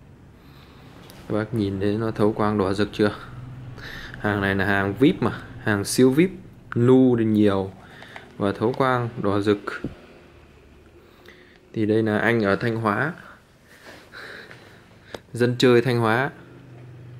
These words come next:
Anh, à, tên là anh Hòa,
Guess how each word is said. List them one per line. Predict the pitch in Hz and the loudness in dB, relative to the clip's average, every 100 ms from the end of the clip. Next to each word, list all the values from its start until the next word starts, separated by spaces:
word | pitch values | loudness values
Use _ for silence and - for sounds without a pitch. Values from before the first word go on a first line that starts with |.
| - - - - - - - - - - - | -20 -18 -18 -18 -20 -20 -20 -20 -20 -20 -14
Anh, | 120 117 120 | -4 -2 2
à, | 113 113 | 2 2
tên | 117 120 117 | 2 2 4
là | 104 101 101 104 98 - - - _ - - - _ | 2 2 0 -2 -6 -14 -20 -20 _ -20 -20 -20 _
anh | 117 120 | -4 -2
Hòa, | 110 104 98 95 | 2 2 2 2